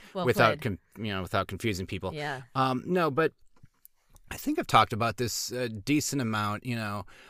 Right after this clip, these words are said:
Speaker 2: a lot of what's been going on this year is we've had Saturn, Jupiter, and Pluto in the sign of Capricorn, and that is uh, with all those planets th-,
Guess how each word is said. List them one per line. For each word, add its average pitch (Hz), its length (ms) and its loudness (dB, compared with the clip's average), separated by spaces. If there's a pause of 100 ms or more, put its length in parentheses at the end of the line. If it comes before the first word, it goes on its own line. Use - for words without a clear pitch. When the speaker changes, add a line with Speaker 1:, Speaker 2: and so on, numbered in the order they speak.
Speaker 2:
a 120 40 -2
lot 160 160 6
of 185 60 4
what's 151 140 0
been 139 180 0
going 127 220 2
on 127 160 2
this 123 200 0
year 113 200 -2
is 107 120 -6
we've 123 180 0
had 117 280 -2
Saturn, 120 600 0
Jupiter, 104 680 -2 (180)
and 104 280 -4
Pluto 110 500 0 (400)
in 117 140 -2
the 104 60 -4
sign 113 260 -2
of 98 80 -8
Capricorn, 107 720 -2 (140)
and 104 480 -6
that 117 400 0 (100)
is 104 480 -6 (420)
uh, 82 340 -10
with 117 180 -6
all 147 160 4
those 156 160 2
planets 131 640 -2
th-, 110 120 -12